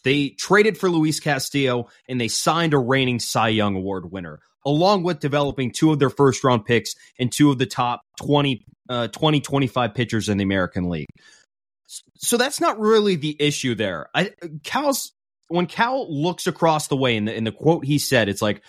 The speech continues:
you look at the team across the way and look at what they've done with their roster and going out and acquiring blue chip talent. You know, they've, they've made it now. Well, the two main acquisitions they made, the two biggest names were both bats and both infield bats. And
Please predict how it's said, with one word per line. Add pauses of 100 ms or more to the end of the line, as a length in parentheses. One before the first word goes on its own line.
(200)
you
look
at
the
team
across
the
way
and
look
at
what
they've
done
with
their
roster
and
going
out
and
acquiring
blue
chip
talent. (480)
You
know,
they've,
they've
made
it
now. (220)
Well,
the
two
main
acquisitions
they
made, (400)
the
two
biggest
names
were
both
bats
and
both
infield
bats. (420)
And